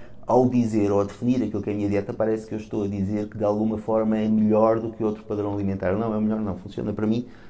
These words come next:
funciona bem. Consigo manter tranquilamente, ah, consigo ter os resultados também que, que,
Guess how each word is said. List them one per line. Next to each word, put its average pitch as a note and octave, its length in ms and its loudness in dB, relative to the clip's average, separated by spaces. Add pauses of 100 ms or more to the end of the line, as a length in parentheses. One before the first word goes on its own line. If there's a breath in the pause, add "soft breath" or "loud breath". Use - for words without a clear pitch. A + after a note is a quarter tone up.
(100)
funciona A2+ 400 -4
bem. F2 220 -2 (320 soft breath)
Consigo G#2 380 -4
manter G#2+ 420 0
tranquilamente, G#2+ 760 0 (560 soft breath)
ah, G#2 160 0
consigo G#2 340 -8
ter A#2+ 180 4
os G#2 140 2
resultados G#2+ 480 0
também G2+ 300 -4
que, F#2+ 240 -6
que, F#2 160 -8